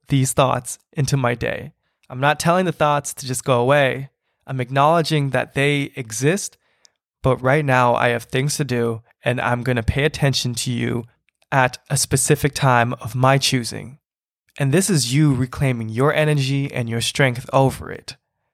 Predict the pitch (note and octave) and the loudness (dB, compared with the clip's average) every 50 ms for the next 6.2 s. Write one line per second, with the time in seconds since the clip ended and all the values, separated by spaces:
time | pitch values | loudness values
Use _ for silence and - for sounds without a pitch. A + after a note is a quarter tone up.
0 | _ _ _ _ _ _ _ _ _ _ _ _ _ - B2+ C3+ D3 D3+ E3 D#3+ | _ _ _ _ _ _ _ _ _ _ _ _ _ -4 0 2 2 2 2 2
1 | D#3+ D3+ D3 C#3+ D3 D3 - - - C#3+ C#3 C#3 C3+ C3 C3+ - - D3 A#2+ A#2+ | 2 2 2 2 0 -2 -4 -6 -2 0 2 2 2 2 -2 -6 -10 -10 -6 -2
2 | B2 B2+ B2+ B2 A2 A2+ A2+ A#2 A2 - B2 A#2+ A#2 A2+ A2+ A2+ A2 A2+ A2 A2+ | 0 0 0 0 -2 -4 -4 -6 -4 -4 -4 -4 -4 -6 -6 -4 -4 -4 -4 -6
3 | A2+ - - - _ _ _ _ _ _ _ _ _ _ _ _ _ _ _ _ | -8 -12 -14 -20 _ _ _ _ _ _ _ _ _ _ _ _ _ _ _ _
4 | _ _ _ _ _ _ _ _ _ _ _ _ _ _ _ - - D3 D3 F3+ | _ _ _ _ _ _ _ _ _ _ _ _ _ _ _ -10 -4 0 2 2
5 | G3 G#3+ G3 - F3+ D#3+ - C#3+ C3 C3+ C3 B2+ A#2+ A#2+ - C3 A2+ B2 A#2 A#2 | 2 2 2 2 0 2 2 0 0 2 2 2 0 0 -2 -4 -4 -4 -4 -4
6 | A#2 A#2 A#2 | -6 -8 -10